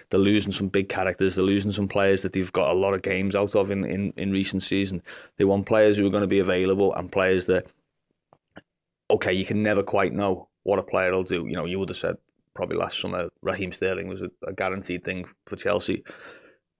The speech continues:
They haven't, it hasn't worked out yet for them, but I think you want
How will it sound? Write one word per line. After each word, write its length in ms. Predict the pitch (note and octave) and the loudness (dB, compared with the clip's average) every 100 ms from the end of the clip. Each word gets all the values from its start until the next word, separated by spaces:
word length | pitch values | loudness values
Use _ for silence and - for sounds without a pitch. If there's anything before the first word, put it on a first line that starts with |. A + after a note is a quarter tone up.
| _ _ - | _ _ -6
They 80 | F#2+ | -4
haven't, 300 | F2+ F2+ - _ | -4 -8 -14 _
it 80 | - | -4
hasn't 220 | F#2+ F#2 | -2 -2
worked 240 | F2 F#2 F2+ | -2 -2 0
out 180 | F#2+ | 0
yet 340 | C#2+ F#2 F2+ - | 2 0 -2 -8
for 240 | - F#2+ F#2 | -2 2 2
them, 160 | F#2+ - - _ | 0 -6 -16 _
but 100 | - - | -4 -4
I 40 | |
think 180 | - F#2 | -2 -2
you 100 | D#2 | 0
want 260 | F#2+ F#2+ | 0 -2